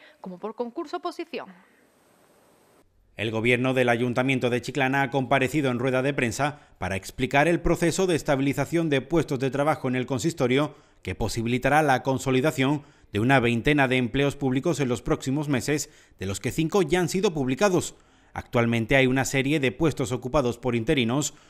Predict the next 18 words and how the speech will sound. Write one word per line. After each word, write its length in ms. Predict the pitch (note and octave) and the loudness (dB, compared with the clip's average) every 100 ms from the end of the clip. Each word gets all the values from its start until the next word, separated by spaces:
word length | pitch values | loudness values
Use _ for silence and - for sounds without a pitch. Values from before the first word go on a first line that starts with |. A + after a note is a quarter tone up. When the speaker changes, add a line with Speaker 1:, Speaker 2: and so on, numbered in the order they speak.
| - - | -20 -14
Speaker 2:
incluso 380 | F2 G#2+ G2+ A2 | -8 -6 -2 -2
algunos 360 | B2 D#3+ A#2+ | 2 2 0
sin 140 | C3 B2+ | -2 -4
ocupación, 640 | A#2 B2 D3+ B2+ C#3+ C#3+ - _ _ | -4 0 2 2 0 -4 -14 _ _
que 100 | F2+ | -10
por 220 | - A2 | -4 2
ley 180 | C3 E3+ | 4 4
deben 300 | E3+ F3+ F3+ | 4 2 0
someterse 580 | G3 G3 F#3 E3 G#3 A3 | 0 0 0 -2 -2 -2
a 80 | E3 | -2
estabilización. 800 | C#3+ - C3 B2 A#2+ B2+ G3+ D3+ - _ _ _ | -2 0 2 2 0 0 0 0 -4 _ _ _
Un 140 | - G2 | -8 -2
proceso 500 | A#2 G#2+ B2 D3+ - | 0 0 0 -2 0
que 120 | C3 | 0
no 100 | D3 | 2
debería 400 | C#3 C#3 C#3+ D#3+ | 2 2 2 0
generar 400 | - C3 C#3+ C#3+ | 0 0 2 0
polémica, 560 | E3 C#3+ A#2+ D3 D#3+ | 2 2 2 0 -2